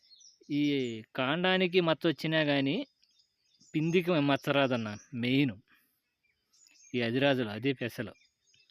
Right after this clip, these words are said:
తర్వాత జాండీజులు వస్తాయి, రోజులు వస్తాయి అనేది అది మనము మైక్రో న్యూట్రియన్స్ కానీ, Rexone పిఆర్ కంపెనీ Rexone కానీ వదులుకోవాలి. నలభై, నలభై ఐదు రోజులు అయినప్పుడు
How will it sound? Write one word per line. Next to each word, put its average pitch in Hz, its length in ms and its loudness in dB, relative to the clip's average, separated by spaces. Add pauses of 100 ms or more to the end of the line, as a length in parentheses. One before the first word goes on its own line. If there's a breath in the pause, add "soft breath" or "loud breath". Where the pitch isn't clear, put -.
(1900 soft breath)
తర్వాత 170 600 2 (1040)
జాండీజులు 160 560 4
వస్తాయి, 156 500 2
రోజులు 151 400 4
వస్తాయి 143 420 4
అనేది 143 420 2
అది 135 360 2
మనము 131 500 0 (520 soft breath)
మైక్రో 156 420 4
న్యూట్రియన్స్ 151 720 0 (200)
కానీ, 147 340 -2 (460)
Rexone 135 520 0
పిఆర్ 143 360 4
కంపెనీ 135 320 0
Rexone 135 460 0
కానీ 139 160 0
వదులుకోవాలి. 131 640 2
నలభై, 135 340 2
నలభై 139 260 2
ఐదు 135 140 2
రోజులు 135 360 0
అయినప్పుడు 123 480 -6